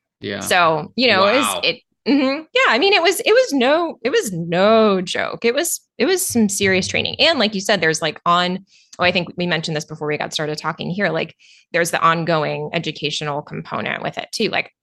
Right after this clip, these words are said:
Speaker 2: I pay for my own business coach. I invest in my own,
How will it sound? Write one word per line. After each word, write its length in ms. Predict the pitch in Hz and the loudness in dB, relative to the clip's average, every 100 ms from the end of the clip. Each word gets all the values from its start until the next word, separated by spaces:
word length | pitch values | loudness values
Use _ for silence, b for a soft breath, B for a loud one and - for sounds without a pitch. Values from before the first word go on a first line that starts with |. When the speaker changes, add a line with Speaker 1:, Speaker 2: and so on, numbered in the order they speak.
| - | -4
Speaker 2:
I 160 | 156 | -2
pay 240 | 165 - 170 | -4 -6 -6
for 140 | 190 | -6
my 200 | 165 151 | -6 -6
own 140 | - - | -8 -8
business 380 | 190 214 208 | -6 -4 -4
coach. 320 | - 185 180 170 | -4 -6 -6 -6
I 140 | 156 | -6
invest 460 | 147 147 143 - 156 | -4 -4 -4 -6 -6
in 120 | 156 | -6
my 220 | 139 139 | -8 -8
own, 340 | 139 139 147 | -8 -8 -12